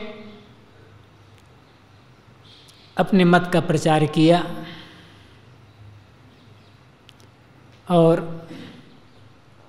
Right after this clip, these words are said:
अस्सी वर्ष की अवस्था में कुशिनारा के पास जंगल में परिनिर्वाण प्राप्त किया।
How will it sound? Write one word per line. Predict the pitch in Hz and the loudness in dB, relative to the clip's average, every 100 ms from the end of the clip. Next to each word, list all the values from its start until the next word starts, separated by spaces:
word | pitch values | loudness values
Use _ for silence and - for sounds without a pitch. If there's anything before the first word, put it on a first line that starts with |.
| - - - - - - - - 190 | -20 -20 -20 -20 -20 -20 -20 -6 -2
अस्सी | 185 - 226 | -2 4 6
वर्ष | 208 139 - 170 | 6 4 -2 -2
की | 175 | -2
अवस्था | 185 170 165 - 185 175 | 0 2 0 -2 0 2
में | 160 131 - - - - - - - _ _ - | 2 -2 -8 -18 -20 -20 -20 -20 -20 _ _ -12
कुशिनारा | 175 180 170 165 175 175 175 - - - - - - - - - - - - | -8 -2 0 2 2 0 -4 -12 -20 -20 -20 -20 -20 -20 -20 -20 -20 -20 -6
के | 170 | -6
पास | - 160 143 | -2 -4 -2
जंगल | 151 151 160 160 | -2 0 0 0
में | 147 127 - - - - | -2 -4 -8 -18 -18 2
परिनिर्वाण | 202 196 175 156 147 127 120 | 6 6 6 2 2 -2 -6
प्राप्त | 120 117 - - | -10 -12 -18 -20
किया। | 117 104 | -16 -18